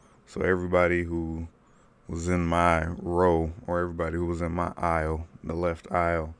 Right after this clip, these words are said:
obviously sat by themselves, and everybody on the other side, there was two seats. So again, I was, even though I was by myself, I was able to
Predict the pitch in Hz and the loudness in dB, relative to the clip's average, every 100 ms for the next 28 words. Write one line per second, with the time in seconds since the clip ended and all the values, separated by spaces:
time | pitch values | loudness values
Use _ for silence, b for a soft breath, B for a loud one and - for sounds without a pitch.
0 | - 95 90 87 82 87 - 87 87 87 | 0 2 4 0 -6 -6 0 0 2 0
1 | 85 85 110 98 90 - 98 95 90 90 | 0 -2 0 2 0 -4 -2 -2 0 0
2 | 87 90 - 101 90 - 85 87 90 82 | 0 -2 2 4 4 4 0 0 0 -2
3 | 80 - 110 95 - 85 - - - - | -6 -6 -4 -4 -6 -10 -12 -20 -20 -10
4 | - 92 87 82 82 _ - 92 98 92 | 0 4 4 2 -4 _ -6 0 2 2
5 | 85 90 82 110 98 98 92 87 82 95 | 2 0 -2 -2 2 4 6 4 6 10
6 | 95 95 90 - 95 98 - - - - | 10 8 6 6 8 6 4 -14 -4 2
7 | 98 92 85 - - 104 104 95 - 92 | 2 2 -4 -6 -2 2 4 2 2 -4
8 | 90 87 85 | -2 -2 -4